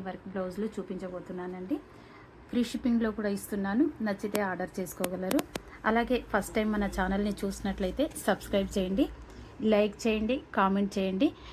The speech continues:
ఎందుకంటే మీరు ఇచ్చే కామెంట్ కానీ లైక్ కానీ మన ఛానల్, ఆ, ఎదుగుదలకు తోడ్పడుతుంది. అంతేకాకుండా మీ యొక్క సపోర్ట్తో నేను ఇంకా మన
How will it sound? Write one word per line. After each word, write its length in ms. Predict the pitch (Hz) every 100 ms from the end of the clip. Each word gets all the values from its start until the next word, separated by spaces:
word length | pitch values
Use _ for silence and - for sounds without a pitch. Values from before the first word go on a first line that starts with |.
| -
ఎందుకంటే 400 | 226 247 233 233 262 233
మీరు 160 | 220 202
ఇచ్చే 200 | - 214 - -
కామెంట్ 360 | 196 202 202 208
కానీ 220 | 202 202 196 196
లైక్ 220 | 185 190 -
కానీ 240 | 202 226 381 - - -
మన 120 | 220 202 -
ఛానల్, 400 | 190 190 202 202 - - -
ఆ, 60 | 208 196
ఎదుగుదలకు 460 | 208 214 220 214
తోడ్పడుతుంది. 720 | 208 190 190 196 196 196 208 320 214
అంతేకాకుండా 580 | 202 208 208 202 214 247 226
మీ 120 | 220 208 202
యొక్క 140 | 196 190 185 - - - - -
సపోర్ట్తో 580 | 214 196 240 240 - 247 233
నేను 160 | 202 190
ఇంకా 180 | - 196 190 - - - - 208 202
మన 140 | 196